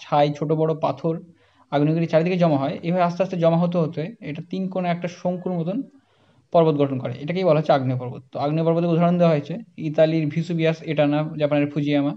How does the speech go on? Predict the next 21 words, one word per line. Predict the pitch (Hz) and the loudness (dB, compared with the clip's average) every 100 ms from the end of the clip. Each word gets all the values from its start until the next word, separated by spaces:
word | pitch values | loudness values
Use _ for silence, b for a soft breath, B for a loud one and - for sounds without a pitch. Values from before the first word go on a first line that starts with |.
| - - | -8 -10
ইত্যাদি। | 151 143 143 175 b b b | -8 -8 -10 -14 b b b
তো | - 196 | -6 -2
এই | 202 196 185 170 - 208 | -2 -4 -8 -10 -10 -8
সহজ | - 190 202 | 0 2 2
একটা | 196 190 | -2 -8
ছবি | - 175 196 | -4 -2 0
দেওয়া | 185 160 | 2 2
হয়েছে, | 139 151 | 2 -4
আহ, | 233 _ _ _ _ _ - 151 143 147 | -14 _ _ _ _ _ -8 -2 0 -2
খুব | 156 | -2
সহজে | 151 151 156 | 2 2 2
আঁকা | 147 | 0
যাবে। | 135 135 143 285 - | 0 -2 -4 -6 -8
এটা | 165 151 147 - | -8 -2 -4 0
বাঁ | 151 | 2
দিকেরটা | 143 143 151 | 2 0 -6
হচ্ছে | 151 160 | -6 -4
ভঙ্গিল | 147 156 156 | -2 -2 0
পর্বত | 156 151 | 0 0
সৃষ্টির | 151 156 165 156 | -2 -8 -8 -8
প্রক্রিয়া, | 156 - | -8 -8